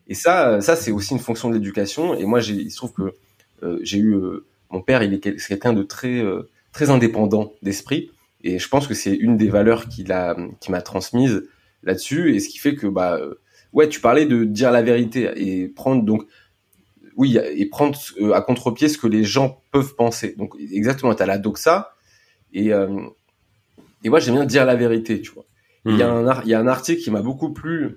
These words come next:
Speaker 1: de Paul Graham, qui est le dirigeant de, enfin, l'ancien dirigeant de Y Combinator.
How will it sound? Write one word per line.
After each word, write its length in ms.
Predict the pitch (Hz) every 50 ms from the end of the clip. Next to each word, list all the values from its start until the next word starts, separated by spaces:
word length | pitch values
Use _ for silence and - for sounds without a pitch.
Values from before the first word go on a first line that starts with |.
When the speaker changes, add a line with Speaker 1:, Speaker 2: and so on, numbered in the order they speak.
| - -
Speaker 1:
de 440 | - 101 101 110 113 110 107 107 104
Paul 280 | 101 - 135 131 127
Graham, 480 | 117 113 110 120 127 151 175 190 135 104
qui 180 | - - 110 110
est 60 | 107
le 280 | 107 104 104 101 101 101
dirigeant 500 | 95 110 120 120 127 113 123 131 131 127
de, 320 | 110 101 101 104 101 98 95 95 92 85 85 - _ _
enfin, 160 | - - 98
l'ancien 340 | 101 110 117 113 - - 123
dirigeant 300 | 120 110 113 110 110 123
de 120 | 110 110 113
Y 60 | 110 107
Combinator. 640 | - 110 104 107 107 101 101 - 143 147 147 -